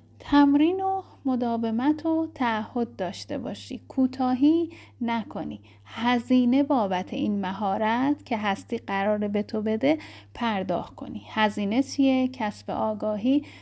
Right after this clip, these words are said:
تمرین و تعهد. تمام مراحلی که شامل کسب یک مهارت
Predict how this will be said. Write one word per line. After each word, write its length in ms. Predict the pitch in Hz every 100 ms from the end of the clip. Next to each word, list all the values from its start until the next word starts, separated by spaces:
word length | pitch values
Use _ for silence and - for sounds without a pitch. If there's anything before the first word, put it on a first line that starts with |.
| -
تمرین 600 | - 240 233 240 285 320
و 320 | 330 330 330 311
تعهد. 800 | 240 - - - - 240 - - - - - _ - - - -
تمام 520 | - 240 262 320 359
مراحلی 600 | 339 247 233 226 269 302
که 180 | 302 311
شامل 880 | - 262 233 220 226 262 285 277
کسب 460 | 262 - 294 - -
یک 340 | 233 233 -
مهارت 840 | 226 214 226 220 220 240 277 254